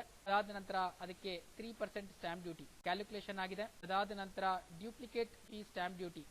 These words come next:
ಡ್ಯೂಪ್ಲಿಕೇಟ್ ಸ್ಟ್ಯಾಂಪ್ ಡ್ಯೂಟಿ, ನೀವು ಒಂದು ಎಕ್ಸ್ಟ್ರಾ ಡ್ಯೂಪ್ಲಿಕೇಟ್ ಕಾಪಿಯನ್ನ ಮೆನ್ಷನ್ ಮಾಡಿದ್ದೀರಿ. ಇಲ್ಲಿ ನೋಡಿ, ಗಮನಿಸಿ, ಇಲ್ಲಿ ಡ್ಯೂಪ್ಲಿಕೇಟ್ ಕಾಪೀಸ್ ಒನ್ ಅಂತ ಮೆನ್ಷನ್ ಮಾಡಿದ್ದೀರಿ. ಹೀಗಾಗಿ ನಿಮ್ಗೆ ಇಲ್ಲಿ ಐನೂರು, ಐದುನೂರು ರೂಪಾಯಿಗಳು ಹೆಚ್ಚುವರಿ ಅಮೌಂಟ್ ಬಂದಿದೆ. ಅದಾದ ನಂತರ ಟೋಟಲ್ ಸ್ಟ್ಯಾಂಪ್ ಡ್ಯೂಟಿ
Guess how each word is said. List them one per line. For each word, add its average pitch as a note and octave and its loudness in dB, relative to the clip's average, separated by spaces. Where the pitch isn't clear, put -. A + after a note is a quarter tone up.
ಡ್ಯೂಪ್ಲಿಕೇಟ್ A3 -2
ಸ್ಟ್ಯಾಂಪ್ F#3+ 0
ಡ್ಯೂಟಿ, F3 -4
ನೀವು G3+ -4
ಒಂದು G#3+ -4
ಎಕ್ಸ್ಟ್ರಾ A#3+ 0
ಡ್ಯೂಪ್ಲಿಕೇಟ್ G#3+ -2
ಕಾಪಿಯನ್ನ F#3+ -2
ಮೆನ್ಷನ್ F3+ -4
ಮಾಡಿದ್ದೀರಿ. F#3 -4
ಇಲ್ಲಿ G3 -8
ನೋಡಿ, F3 -6
ಗಮನಿಸಿ, F3 -8
ಇಲ್ಲಿ F#3 -4
ಡ್ಯೂಪ್ಲಿಕೇಟ್ G3+ -4
ಕಾಪೀಸ್ F3+ -2
ಒನ್ G3 -2
ಅಂತ F#3+ -6
ಮೆನ್ಷನ್ F3+ -6
ಮಾಡಿದ್ದೀರಿ. F3 -4
ಹೀಗಾಗಿ A3 2
ನಿಮ್ಗೆ A3 -6
ಇಲ್ಲಿ G#3+ -4
ಐನೂರು, A3+ -4
ಐದುನೂರು A#3 0
ರೂಪಾಯಿಗಳು F#3+ 0
ಹೆಚ್ಚುವರಿ G3 -2
ಅಮೌಂಟ್ F3+ -4
ಬಂದಿದೆ. F3 0
ಅದಾದ G3 4
ನಂತರ G3 -2
ಟೋಟಲ್ G#3 -2
ಸ್ಟ್ಯಾಂಪ್ F#3 0
ಡ್ಯೂಟಿ F#3+ -6